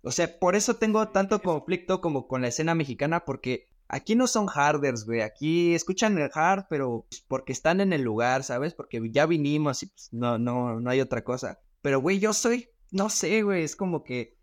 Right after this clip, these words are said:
si yo me voy a poner a escuchar hard, es pa' ponerlo a escuchar en unas pinches bocinas, buen volumen, unas buenas luces.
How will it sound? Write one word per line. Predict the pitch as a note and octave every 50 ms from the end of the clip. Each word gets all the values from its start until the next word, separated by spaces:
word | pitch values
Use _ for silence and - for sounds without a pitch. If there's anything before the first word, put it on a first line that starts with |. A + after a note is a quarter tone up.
| _
si | - - D#3 D#3
yo | D#3+ A3+
me | B3+ C#4
voy | B3 C4 C4+
a | C4+ C4
poner | F#3+ F3 E3+ F#3 G3
a | A3
escuchar | A3 - - C#3+ - F3+ F3+ F#3 - -
hard, | F#3+ G#3 B3 C4 - - _ _ _
es | - E3 -
pa' | - _ - F#3+ G3 -
ponerlo | D3 C#3 C#3 D3+ D#3+ F#3
a |
escuchar | F#3 F#3 - - - D#3 D#3+
en | F3
unas | F3+ F3+ E3+ -
pinches | - E3+ F#3+ - G3+ E3+
bocinas, | - - F#2+ - - C#3+ D3+ E3 E3 D#3+ D3+ B2+
buen | C#3 D3 D3+ D3
volumen, | C#3+ B2+ B2 B2+ C#3+ D3+ D3+ D#3+ D3+ D3 D3
unas | D3+ D3+ D3 D3
buenas | D3 D3+ D#3 D3+ C#3+ B2
luces. | B2 B2 C3+ D3 D#3 D#3 - D#3 D3 C#3+ C#3+ - -